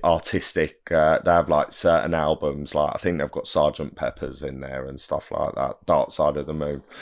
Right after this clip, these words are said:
Um, and they've put a copy of The Big Lebowski in it so that if there's, you know, nuclear war, mass devastation or anything,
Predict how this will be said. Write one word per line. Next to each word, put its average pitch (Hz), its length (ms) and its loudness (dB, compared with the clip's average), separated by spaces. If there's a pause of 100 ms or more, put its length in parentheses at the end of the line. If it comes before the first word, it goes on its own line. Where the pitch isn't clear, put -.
(580)
Um, 76 440 2 (120)
and 85 160 2
they've 82 260 2
put 87 300 6
a 87 80 -4
copy 82 340 2
of 82 60 0
The 78 80 -4
Big 80 160 -2
Lebowski 78 560 2
in 73 100 0
it - 200 -6 (340)
so 78 280 4
that 78 200 2
if - 140 -4
there's, 82 440 2 (140)
you 85 160 -2
know, 76 180 0
nuclear 80 560 0
war, 76 680 0 (560)
mass 82 320 0
devastation 78 800 0
or 71 180 -2
anything, 73 460 -8